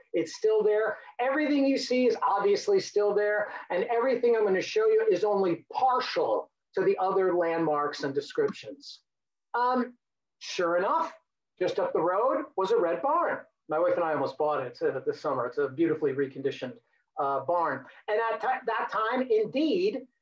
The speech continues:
um, and there's my bike in the bottom left-hand corner, indeed, at that time, it was the only house between where they lived on the corner of a mystery millionaire's estate of a hundred seventy-five acres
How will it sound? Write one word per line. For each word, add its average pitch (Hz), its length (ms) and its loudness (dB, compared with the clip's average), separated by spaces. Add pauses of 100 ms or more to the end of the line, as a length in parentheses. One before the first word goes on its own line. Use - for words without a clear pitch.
(160)
um, 190 600 0
and 185 120 -4
there's 196 160 -2
my 156 160 -2
bike 165 320 -2
in 156 140 0
the 139 240 0
bottom 147 240 -2
left-hand 135 380 -2
corner, 151 340 -2 (320)
indeed, 262 560 2
at 202 100 0
that 214 240 -2
time, 226 340 -2
it 226 200 0
was 247 180 0
the 262 220 -2
only 208 320 2
house - 420 -2
between 185 640 0 (540)
where 196 300 2
they 185 180 2
lived 175 500 0 (920)
on 175 380 0 (140)
the 180 100 2
corner 185 600 0 (140)
of 170 160 2
a 165 80 2
mystery 170 520 2
millionaire's 156 800 0
estate 170 600 -2
of 135 80 -2
a 147 60 0
hundred 147 260 0
seventy-five 143 500 0
acres 170 580 -2